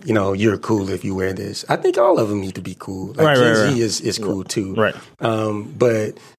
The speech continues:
Speaker 1: going a little bit deeper because we're similar on the
Speaker 2: Yeah.
Speaker 1: surface, but, you know, like, when we get deeper, the reason we do things change.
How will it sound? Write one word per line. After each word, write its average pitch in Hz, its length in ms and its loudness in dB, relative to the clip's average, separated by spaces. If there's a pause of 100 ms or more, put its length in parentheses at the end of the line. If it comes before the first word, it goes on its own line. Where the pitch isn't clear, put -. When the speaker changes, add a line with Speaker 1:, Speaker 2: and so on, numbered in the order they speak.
(120)
Speaker 1:
going 123 260 6
a 113 40 4
little 113 220 4
bit 107 180 2
deeper 120 260 0
because 104 340 0
we're 104 120 0
similar 104 480 2
on 98 120 -2
the 120 100 2
Speaker 2:
Yeah. 117 60 2
Speaker 1:
surface, 104 360 2
but, 104 320 -2
you 113 80 -4
know, 98 160 -2
like, 95 160 -2
when 101 100 -4
we 98 80 -4
get 98 160 -6
deeper, 104 280 -4
the 98 100 -4
reason 110 480 0
we 101 120 -2
do 101 140 -4
things 95 280 -6
change. 107 360 -2